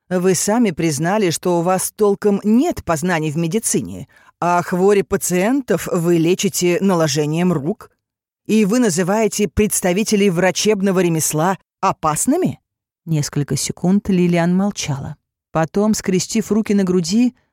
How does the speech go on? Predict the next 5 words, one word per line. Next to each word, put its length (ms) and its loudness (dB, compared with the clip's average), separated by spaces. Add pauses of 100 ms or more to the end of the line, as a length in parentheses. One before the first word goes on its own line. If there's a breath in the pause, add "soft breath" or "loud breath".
(100)
откинулась 640 0
на 120 2
стуле. 460 -4 (600)
«Мистер 540 0
Эверетт, 600 -6